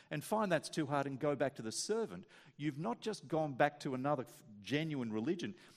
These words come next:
you've shown that you've never understood what Moses was about. You've given up on the owner of the house to go back to the servant of the house who was pointing to Jesus himself. So you've not only lost Jesus, you've not understood Moses, you've got nothing.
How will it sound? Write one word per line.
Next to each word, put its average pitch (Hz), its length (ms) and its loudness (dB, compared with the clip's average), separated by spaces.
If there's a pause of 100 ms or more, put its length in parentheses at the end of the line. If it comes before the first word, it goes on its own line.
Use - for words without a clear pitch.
(160)
you've 139 180 0
shown 190 300 0
that 165 100 -4
you've 131 200 -6
never 151 280 2
understood 127 440 -4
what 98 180 -2
Moses 123 440 0
was 104 160 -6
about. 113 500 2 (260)
You've 127 180 -4
given 170 260 0
up 131 100 0 (100)
on 123 180 -2
the 107 240 -2
owner 196 400 4
of 87 100 -2
the 82 100 -2
house 85 340 -4
to 123 100 -10
go 139 180 0
back 123 220 -2
to - 60 -10
the 92 100 -6
servant 208 400 -2
of 90 80 -8
the 82 80 -6
house 113 260 -4
who 147 120 -4
was 151 120 -4
pointing 175 480 -2
to 269 280 -2
Jesus 98 440 -4
himself. - 500 -2 (280)
So 196 120 0
you've 170 300 -2
not 254 200 -2
only 151 240 0
lost 139 400 0
Jesus, 165 340 -2
you've 120 140 -8
not 214 160 0
understood 113 440 -4
Moses, 180 280 0
you've 185 140 -8
got 226 180 -2
nothing. 277 420 -2